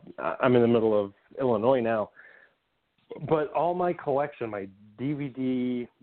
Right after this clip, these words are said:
Blu-ray, and V H S collection is still out in L A. So little by little at this point, like, I've gotten home what I could fit in the car,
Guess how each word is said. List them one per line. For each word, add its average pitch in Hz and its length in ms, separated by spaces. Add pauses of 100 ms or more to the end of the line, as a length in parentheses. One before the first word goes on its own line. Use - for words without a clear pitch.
Blu-ray, 117 540
and 101 180
V 107 180
H 95 200
S 113 140 (120)
collection 98 360
is 87 100 (180)
still 110 400
out 104 200
in 98 100
L 90 240
A. 85 120 (600)
So 131 140
little 160 320
by 135 200
little 110 400
at 98 140
this 117 140 (100)
point, 98 260
like, 98 200
I've 107 140
gotten 131 260
home 120 360
what 104 200
I 101 100
could 104 380 (140)
fit 110 160
in 98 80
the 87 80
car, 101 440